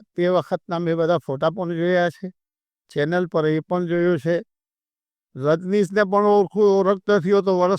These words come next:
દોઢ વર્ષથી ઓળખતો થયો કે એ, અ, રજનીશ બાગલે નીડર પત-, પત્રકાર છે. કોઈથી ડરે ગભરાય એવો માણસ વ્યક્તિ નથી,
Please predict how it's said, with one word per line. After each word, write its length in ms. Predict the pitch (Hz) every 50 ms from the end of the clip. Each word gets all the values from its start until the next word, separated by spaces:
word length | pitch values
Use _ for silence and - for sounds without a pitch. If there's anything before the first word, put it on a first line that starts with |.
| - -
દોઢ 220 | 170 175 180 175
વર્ષથી 420 | 180 180 175 185 190 - - 196 190
ઓળખતો 480 | 185 180 180 175 160 _ - 185 170
થયો 260 | 139 202 180 180 180
કે 380 | 170 175 170 175 175 175 190 190
એ, 40 | 196 - _ _ _ _ _ _ _ _ -
અ, 200 | 156 151 156 156
રજનીશ 560 | 135 135 147 147 165 214 220 190 196 - - -
બાગલે 480 | - - 143 156 151 170 180 190 202 208
નીડર 360 | 185 165 156 156 165 190 190
પત-, 340 | 180 - 175 143 - - 160 _ -
પત્રકાર 500 | - 143 - - 156 135 120 139 135 123
છે. 300 | 101 _ - 127 139 170 190 _ _ _ _ _ _ _ _
કોઈથી 340 | - 175 185 180 - 202
ડરે 380 | 190 170 156 156 170 190 190 190
ગભરાય 440 | 160 139 156 147 151 175 180 185 180
એવો 200 | 180 175 175 170
માણસ 320 | 156 156 156 156 165 160
વ્યક્તિ 360 | 131 147 147 120 _ - 151
નથી, 400 | 135 131 135 135 123 - 123 107